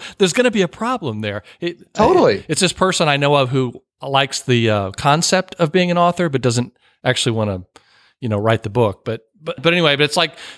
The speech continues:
Speaker 1: the, you talk about chefs who will visit other chefs. They'll go to restaurants.
Speaker 2: Yeah.
Speaker 1: They're eating out all the time, and they're, they're studying up on ingredients and suppliers and all that type of thing. Or my
Speaker 2: I mean, sh-, chefs are amazing. They go to farms. They, they, they
Speaker 1: Yes.
Speaker 2: constantly try and try. A lot of them have gardens. Like, they're constantly, like,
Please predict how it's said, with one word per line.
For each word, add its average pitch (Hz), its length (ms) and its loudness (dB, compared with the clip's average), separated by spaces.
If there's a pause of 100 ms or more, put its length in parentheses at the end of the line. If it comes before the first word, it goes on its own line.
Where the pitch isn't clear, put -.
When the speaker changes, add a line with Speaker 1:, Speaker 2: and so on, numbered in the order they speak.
Speaker 1:
the, 165 200 4
you 165 80 0
talk 185 200 0
about 160 180 2
chefs - 580 0
who 156 160 2
will 143 220 2
visit 156 340 0
other 160 220 -2
chefs. 165 420 0
They'll 123 140 0
go 143 180 2
to 170 100 2
restaurants. - 680 0
Speaker 2:
Yeah. - 220 -4
Speaker 1:
They're 160 140 0
eating 185 260 2
out 180 160 4
all 175 120 2
the 165 100 -2
time, 165 400 2
and 131 100 -2
they're, 117 180 2 (260)
they're 120 120 2
studying 151 560 2
up 147 180 2
on 113 200 0
ingredients 139 840 0
and 110 100 -6
suppliers 139 680 0
and 117 100 -4
all 139 160 2
that 107 160 -2
type 101 220 -10
of 117 60 -14
thing. 107 200 -6
Or 117 100 -6
my 127 240 0 (140)
Speaker 2:
I 165 60 0
mean, 190 240 0 (140)
sh-, - 280 -6
chefs - 380 0
are 208 40 4
amazing. 196 280 0
They 156 80 0
go 165 140 4
to 170 80 2
farms. 160 720 0
They, 135 140 2
they, 131 300 2
they 185 120 -2
Speaker 1:
Yes. 151 100 -4
Speaker 2:
constantly 160 360 0
try 151 140 0
and 143 80 -4
try. 151 160 0
A 143 160 4
lot 135 80 6
of 156 60 4
them 160 100 0
have 123 200 0
gardens. 143 560 2
Like, 139 140 0
they're 151 80 4
constantly, 170 680 2
like, 143 140 -6